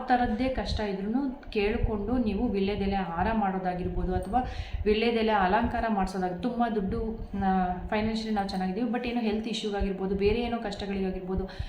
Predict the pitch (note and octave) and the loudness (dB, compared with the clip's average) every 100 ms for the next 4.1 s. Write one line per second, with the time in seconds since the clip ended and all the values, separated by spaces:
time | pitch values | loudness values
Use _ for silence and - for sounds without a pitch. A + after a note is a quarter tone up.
0 | - - G#3 A#3+ C4 B3+ A#3 G#3+ G#3+ C4 | -10 -2 2 2 4 4 4 4 4 2
1 | B3+ A3 A3 A3 - G#3+ A#3+ A#3+ A3+ B3+ | 2 0 0 0 -2 0 2 4 4 2
2 | A#3 B3 A#3 C4 B3 A#3 G3+ G#3 G3 A3 | 2 -2 -2 0 0 2 2 2 -2 -6
3 | G3+ A#3+ G#3 G#3 A3 G#3 G#3 F#3+ F3 F#3 | -2 0 0 2 0 0 0 0 0 -2
4 | F#3 | -2